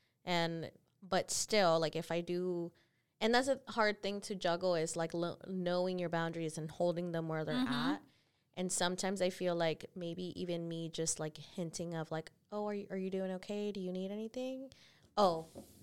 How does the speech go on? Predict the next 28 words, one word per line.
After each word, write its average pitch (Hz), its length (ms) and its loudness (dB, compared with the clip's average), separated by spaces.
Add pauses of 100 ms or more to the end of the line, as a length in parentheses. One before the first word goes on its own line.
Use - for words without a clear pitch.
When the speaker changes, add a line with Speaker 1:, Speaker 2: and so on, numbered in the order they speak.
(100)
Speaker 1:
the 202 160 8
fucking 196 460 2
floodgates 190 760 4
Speaker 2:
<laughs> - 60 4
Speaker 1:
open. 165 520 2 (1300)
Speaker 2:
Yeah. 233 400 2
Speaker 1:
Of, 262 120 0
like, 247 180 4
"Oh, 294 320 6
well, 254 380 6
I - 60 2
have 247 280 -8
been 269 340 4
meaning 233 380 0
to - 180 -6
ask 214 540 -2
you," 190 200 2
and 185 120 0
I'm 170 140 -2
just 156 260 -6
like, - 320 -8 (1600)
I 147 40 -20
shouldn't 135 300 -14
even 147 120 -12
have 151 180 -10
said 139 200 -8
anything. 139 360 -10 (120)
But 381 280 6